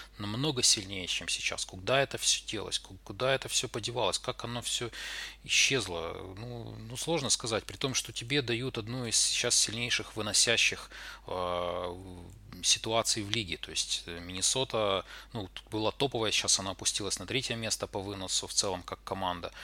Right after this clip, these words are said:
То есть всё, всё руки, все карты у тебя на руках. Отличная защита, которая даёт время тебе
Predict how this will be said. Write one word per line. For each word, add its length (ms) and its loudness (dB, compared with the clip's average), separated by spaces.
То 80 -10
есть 140 -2
всё, 320 4
всё 260 2
руки, 240 -4
все 240 6
карты 380 4
у 60 -4
тебя 280 -2
на 100 -2
руках. 380 0
Отличная 460 0
защита, 420 0
которая 320 -6
даёт 380 -2
время 260 2
тебе 340 -4